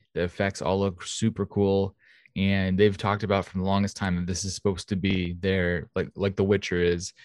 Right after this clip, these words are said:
this is supposed to be kind of their Game of Thrones style show. And it looks pretty dope. Let me read the quick, uh, brief of what it's about before we give our opinions on the trailer. But,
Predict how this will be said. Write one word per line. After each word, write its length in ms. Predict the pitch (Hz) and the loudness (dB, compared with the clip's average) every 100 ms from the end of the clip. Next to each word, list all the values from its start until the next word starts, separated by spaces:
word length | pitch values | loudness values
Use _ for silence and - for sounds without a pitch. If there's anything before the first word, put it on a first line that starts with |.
| _ | _
this 160 | 98 98 | -8 -6
is 80 | 98 | -4
supposed 240 | 104 95 | -2 -4
to 80 | 90 | -2
be 200 | 90 90 | 0 0
kind 280 | 87 90 87 | 0 0 0
of 100 | 85 | 2
their 240 | 98 98 | 2 2
Game 320 | 90 98 98 | 0 0 2
of 120 | 92 90 | 0 -2
Thrones 440 | 95 98 95 90 | -2 0 0 -2
style 340 | - 87 85 | 0 0 0
show. 480 | 87 - 90 87 87 - _ _ _ - | -2 -2 0 0 -4 -10 _ _ _ -10
And 320 | 92 92 87 | -6 -4 -2
it 100 | 101 | -2
looks 240 | 117 110 - | -2 -4 -6
pretty 220 | - 98 | -4 -2
dope. 240 | 95 87 | 0 0
Let 100 | 104 | 2
me 100 | 110 | 4
read 240 | 110 110 95 | 4 4 2
the 40 | |
quick, 360 | - 110 104 - | 0 -2 -2 -6
uh, 160 | 78 87 | -4 -2
brief 540 | 85 95 98 - - _ | -2 -2 -2 -6 -16 _
of 80 | 87 | -6
what 160 | 90 95 | -2 -2
it's 120 | 85 | -2
about 220 | 90 85 | -2 -2
before 280 | - 90 98 | -4 -8 -6
we 80 | 92 | -4
give 180 | 90 87 | -4 -4
our 80 | 87 | -6
opinions 460 | - 95 87 90 | -6 -4 -2 -2
on 100 | 87 | -4
the 60 | 82 | -4
trailer. 420 | - 90 87 92 _ - - _ - | -2 -2 0 -4 _ -20 -20 _ -4
But, 260 | 101 87 | -2 -2